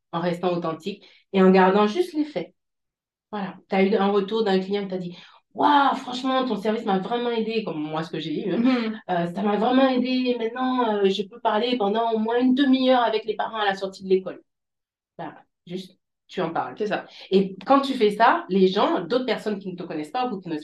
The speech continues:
Speaker 1: ou qui ne connaissent pas encore ton service, peuvent se reconnaître dans
Speaker 2: Ouais.
Speaker 1: ça, ou peuvent
Speaker 2: Mhm.
Speaker 1: reconnaître un ami ou une amie qu'ils auraient, qui aurait
Speaker 2: Ouais.
Speaker 1: besoin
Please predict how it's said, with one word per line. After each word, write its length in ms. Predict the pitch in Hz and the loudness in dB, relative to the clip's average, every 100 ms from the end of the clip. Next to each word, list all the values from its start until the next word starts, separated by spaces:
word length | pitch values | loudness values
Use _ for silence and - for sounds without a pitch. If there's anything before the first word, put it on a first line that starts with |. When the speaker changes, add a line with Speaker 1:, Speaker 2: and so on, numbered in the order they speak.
| - _ | -12 _
Speaker 1:
ou 100 | 185 | -14
qui 120 | - | -4
ne 80 | 185 | -4
connaissent 320 | 165 170 165 | -2 -4 -6
pas 80 | - | -6
encore 280 | 170 180 185 | -6 -4 -6
ton 120 | 160 | -6
service, 400 | 156 143 151 285 - - - - | -10 -10 -8 -12 -14 -20 -14 4
peuvent 260 | 269 269 | 6 6
se 120 | - 214 | 0 0
reconnaître 720 | 190 208 214 214 220 214 - - | 2 4 4 2 2 -2 -8 -4
dans 60 | |
Speaker 2:
Ouais. 160 | 233 214 | 0 2
Speaker 1:
ça, 180 | 196 - | 0 0
ou 40 | |
peuvent 160 | 262 254 | 2 2
Speaker 2:
Mhm. 60 | |
Speaker 1:
reconnaître 540 | 226 233 214 208 220 - _ _ _ _ 220 | 4 4 2 2 0 -4 _ _ _ _ 0
un 140 | 214 | 2
ami 400 | 202 202 233 240 | 2 0 0 2
ou 80 | 233 | 2
une 140 | 220 | 2
amie 220 | 202 220 - | 0 -2 -6
qu'ils 260 | 202 180 | -8 -2
auraient, 240 | 185 220 226 | 0 0 -2
qui 120 | 208 | 0
aurait 180 | 196 175 | 2 2
Speaker 2:
Ouais. 60 | |
Speaker 1:
besoin 540 | 185 208 196 220 190 | 2 2 2 0 0